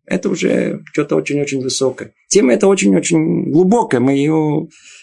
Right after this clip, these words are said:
к сожалению, не касаемся в достаточной степени глубины, но, по крайней мере, чтобы можно было понять, о чем речь идет. Совершенство находится в основе всего, что есть в этом мире.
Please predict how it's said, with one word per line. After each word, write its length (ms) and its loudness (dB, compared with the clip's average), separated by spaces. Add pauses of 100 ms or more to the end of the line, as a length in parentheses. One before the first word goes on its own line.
к 40 -10
сожалению, 460 4
не 160 2
касаемся 960 0
в 480 -8
достаточной 560 0
степени 400 0
глубины, 440 4
но, 300 2 (200)
по 80 -2
крайней 280 2
мере, 180 4
чтобы 240 0
можно 240 2
было 240 2
понять, 380 2
о 60 2
чем 200 0
речь 220 0
идет. 380 0 (640)
Совершенство 640 0
находится 720 2
в 180 -2
основе 680 2
всего, 360 0
что 180 -2
есть 240 2
в 40 0
этом 240 -2
мире. 360 -2